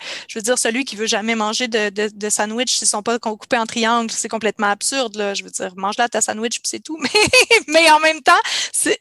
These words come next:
on comprend pourquoi, pour lui, ça, ça devient impossible. Puis, euh, oui, je pense que c'est vrai que ça peut, euh, on peut, euh, on peut faire un parallèle avec des gens autour de nous, euh,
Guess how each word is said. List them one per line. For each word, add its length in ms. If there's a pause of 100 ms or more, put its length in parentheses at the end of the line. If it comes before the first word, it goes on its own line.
(160)
on 160
comprend 640
pourquoi, 420
pour 200
lui, 400
ça, 240 (160)
ça 560
devient 600
impossible. 720 (160)
Puis, 360
euh, 400
oui, 200
je 60
pense 220
que 100
c'est 160
vrai 260
que 140
ça 160
peut, 320
euh, 460
on 180
peut, 340
euh, 260 (100)
on 40
peut 120
faire 180
un 80
parallèle 460
avec 200
des 120
gens 180
autour 220
de 100
nous, 320
euh, 140